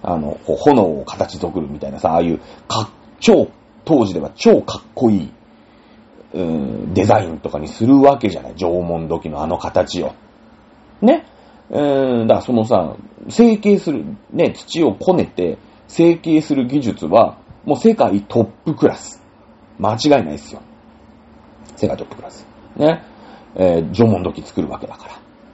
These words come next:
ね、ただの器じゃないっすよ。なんかこう、縄目のもの、模様を入れてみたりとかさ、かっこよくするわけ。ね。えー、それをね、な-、ただただ四角い、うん、ブロック状にすると。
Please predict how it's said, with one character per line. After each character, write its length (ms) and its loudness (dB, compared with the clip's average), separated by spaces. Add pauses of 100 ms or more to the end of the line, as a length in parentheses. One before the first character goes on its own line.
(140)
ね、 140 2
た 140 -2
だ 80 4
の 160 -4
器 180 4
じ 80 0
ゃ 20 -8
な 100 -2
い 20 0
っ 40 -4
す 120 -12
よ。 80 -8
な 100 -8
ん 60 -12
か 120 -20
こ 220 -10 (300)
う、 20 -8
縄 220 2
目 100 -4
の 100 -2
も 160 -2
の、 160 -2 (120)
模 160 -4
様 140 0
を 40 -2
入 80 -2
れ 80 0
て 120 2
み 100 2
た 100 2
り 80 -4
と 80 -8
か 120 -12
さ、 300 0
か 200 -4
っ 60 -6 (180)
こ 160 4
よ 100 4
く 120 -8
す 100 -10
る 80 -8
わ 100 -10
け。 160 -20 (640)
ね。 260 2 (240)
え 120 2
ー、 20 4
そ 140 2
れ 100 8
を 140 2
ね、 240 -2 (260)
な-、 220 0
た 100 4
だ 140 2
た 100 2
だ 100 0
四 140 -12
角 320 -2
い、 320 0 (220)
う 40 -8
ん、 380 -4
ブ 100 4
ロ 220 6 (160)
ッ 20 -16
ク 120 2
状 320 2
に 320 0 (180)
す 300 -8
る 240 2
と。 160 -8